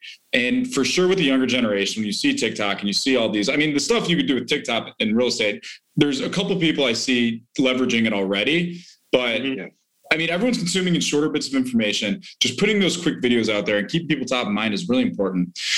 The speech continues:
Speaker 1: Um, but another thing that I kinda wanted to piggyback off of this, Mike. So with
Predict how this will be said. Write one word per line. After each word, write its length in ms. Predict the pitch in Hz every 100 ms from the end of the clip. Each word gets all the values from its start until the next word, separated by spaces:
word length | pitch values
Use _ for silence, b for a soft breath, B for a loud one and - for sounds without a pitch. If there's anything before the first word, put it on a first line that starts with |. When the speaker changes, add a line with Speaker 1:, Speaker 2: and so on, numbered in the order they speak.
| B -
Speaker 1:
Um, 460 | 117 113 110 104 - B B
but 80 | 147
another 180 | 185 233
thing 240 | 180 175
that 100 | 147
I 80 | 139
kinda 280 | - 175 180
wanted 240 | 156 131
to 180 | 123 143
piggyback 320 | 170 127 117
off 220 | 120 117
of 100 | 113
this, 240 | 98 98 -
Mike. 240 | 107 98
So 460 | - 147 139 127 127 B B B B B B B B B
with 340 | 147 190 -